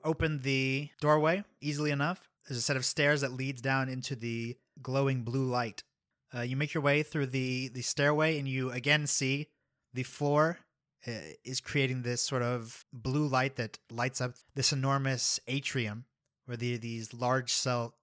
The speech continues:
shelves that go to the ceiling, uh, reside. They're full of seeds, jars of seeds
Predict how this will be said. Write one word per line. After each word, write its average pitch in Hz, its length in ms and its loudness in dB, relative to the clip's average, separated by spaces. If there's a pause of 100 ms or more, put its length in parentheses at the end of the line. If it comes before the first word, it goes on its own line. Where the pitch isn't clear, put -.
(200)
shelves 120 460 -2
that 107 200 -8
go 127 120 -4
to 117 60 -8
the 113 100 -6
ceiling, 110 500 -4 (320)
uh, 107 140 -8
reside. 113 640 -4 (120)
They're 120 140 -4
full 135 280 -2
of 120 300 -4
seeds, 147 720 0 (220)
jars 131 320 2
of 120 100 -4
seeds 123 540 -4